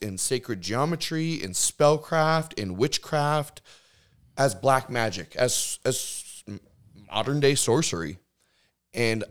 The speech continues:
I am wondering if the way that you beat black magic sorcery is through white magic.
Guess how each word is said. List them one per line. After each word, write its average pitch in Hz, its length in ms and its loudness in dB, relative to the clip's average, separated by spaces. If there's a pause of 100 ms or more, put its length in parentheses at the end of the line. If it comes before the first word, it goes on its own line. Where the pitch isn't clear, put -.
(120)
I 139 640 4
am 104 420 -4 (1000)
wondering 139 800 -2 (160)
if 107 520 -4 (2250)
the 110 100 -6
way 120 180 4
that 127 160 -4
you 127 140 -6
beat 113 320 -8
black 127 320 2
magic 131 360 -2
sorcery 120 480 -2
is 104 100 -4
through 123 180 -4
white 95 280 -8
magic. 92 460 -10